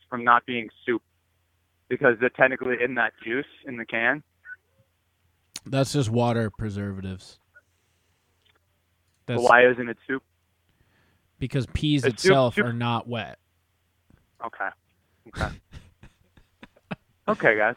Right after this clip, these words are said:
Speaker 2: But you can,
Speaker 1: Let's
Speaker 2: you,
Speaker 1: put a
Speaker 2: well,
Speaker 1: popcorn
Speaker 2: listen,
Speaker 1: fix.
Speaker 2: you can smash the peas and then make split pea soup.
Speaker 1: That's what I was thinking. I was like, "I see what it is now because it has certain things that go
Speaker 2: 'Cause,
Speaker 1: through
Speaker 2: like,
Speaker 1: pea soup."
Speaker 2: split pea
Speaker 1: Salad
Speaker 2: soup
Speaker 1: is
Speaker 2: is
Speaker 1: soup.
Speaker 2: different than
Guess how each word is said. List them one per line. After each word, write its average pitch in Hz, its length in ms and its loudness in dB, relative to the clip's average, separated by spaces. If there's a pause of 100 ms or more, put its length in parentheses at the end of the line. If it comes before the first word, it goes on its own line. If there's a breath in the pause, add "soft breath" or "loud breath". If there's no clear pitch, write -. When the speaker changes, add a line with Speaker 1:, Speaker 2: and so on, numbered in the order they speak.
(220 loud breath)
Speaker 2:
But 185 140 4
you 208 100 2
can, 208 160 4
Speaker 1:
Let's 185 200 0
Speaker 2:
you, 190 140 6
Speaker 1:
put 131 80 -4
a 180 40 6
Speaker 2:
well, 214 140 12
Speaker 1:
popcorn 151 200 2
Speaker 2:
listen, 196 360 4
Speaker 1:
fix. 104 40 -16 (140)
Speaker 2:
you 165 140 -2
can 170 200 2
smash 151 520 6
the 233 140 0
peas 160 500 2
and 139 160 -6
then 147 120 -4
make 143 200 -2
split - 500 -4
pea 143 240 0
soup. 185 420 4 (920)
Speaker 1:
That's 196 160 6
what 226 120 10
I 190 100 8
was 185 100 2
thinking. 170 240 0
I 156 80 0
was 151 100 0
like, 156 100 2
"I 156 100 4 (100)
see 185 80 0
what 170 160 2
it 160 240 -4
is 147 300 4
now 151 160 0
because 147 260 -18
it 123 60 -20 (480)
has 135 260 -12 (100)
certain - 160 -20 (140)
things - 160 -20
that - 100 -20
go 117 140 -6
Speaker 2:
'Cause, 156 200 -8
Speaker 1:
through 165 40 -2
Speaker 2:
like, 165 120 0
Speaker 1:
pea - 20 -6
soup." 120 240 -2
Speaker 2:
split 226 200 6
pea 220 220 0
Speaker 1:
Salad 175 160 6
Speaker 2:
soup 214 220 4
Speaker 1:
is 120 80 -12
Speaker 2:
is 170 160 0
Speaker 1:
soup. 135 60 -12
Speaker 2:
different 185 420 -2
than 151 260 -4